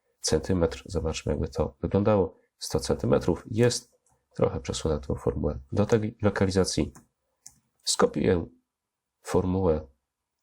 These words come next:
z punktu, może akurat tutaj, żeby było równo. No nie do końca wyszło równo, to teraz przesunę w takim razie już całkiem na oko. I formuła, która zostanie tutaj użyta,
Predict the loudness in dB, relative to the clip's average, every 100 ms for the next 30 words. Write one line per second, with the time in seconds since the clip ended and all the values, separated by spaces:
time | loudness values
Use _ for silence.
0 | _ -10 -4 0 0 0 -4 -4 -8 -20
1 | _ _ _ _ _ _ _ _ _ -2
2 | 0 0 -2 -4 -4 -2 0 0 -2 0
3 | 0 2 0 -2 -2 -2 -2 2 2 4
4 | 2 0 -10 _ _ _ _ _ -4 2
5 | 2 2 -2 -2 0 0 0 0 2 2
6 | 0 -4 -6 -6 -2 -4 -2 -2 -2 -4
7 | 0 2 2 0 -4 -12 _ _ _ _
8 | -2 -2 -2 -4 -2 0 2 2 2 -2
9 | -4 _ _ _ _ 2 2 0 _ _
10 | _ _ _ _ _ _ -2 0 2 2
11 | 2 -2 -2 0 0 0 0 0 0 0
12 | -2 0 0 0